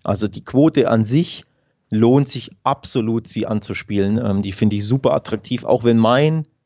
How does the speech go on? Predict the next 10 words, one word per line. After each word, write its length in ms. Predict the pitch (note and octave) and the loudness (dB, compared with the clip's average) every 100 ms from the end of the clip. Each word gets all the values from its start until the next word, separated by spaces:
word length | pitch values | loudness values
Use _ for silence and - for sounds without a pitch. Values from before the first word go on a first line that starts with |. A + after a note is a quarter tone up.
| _ | _
Bauchgefühl 560 | A2+ C#3+ - C#3 C#3+ B2+ | 0 2 -2 -4 -2 0
bei 160 | A#2 A2 | 0 0
sowas 360 | A#2+ A#2 A2 | -2 -4 -6
ist, 380 | G#2+ A2+ - - _ _ _ - | -6 -8 -10 -20 _ _ _ -20
ich 140 | - | -10
tendiere 480 | - G2 G#2+ G#2 G#2 - _ - - | -6 -2 -2 -2 -4 -8 _ -12 0
eher 260 | C3 C#3+ B2 | 4 4 2
zum 180 | A2 | -2
X. 420 | - D3+ - - - _ _ _ - _ _ _ - | 0 -2 -4 -14 -14 _ _ _ -20 _ _ _ -2
Ähm, 440 | A2 A2 A2 A2+ | 2 2 2 0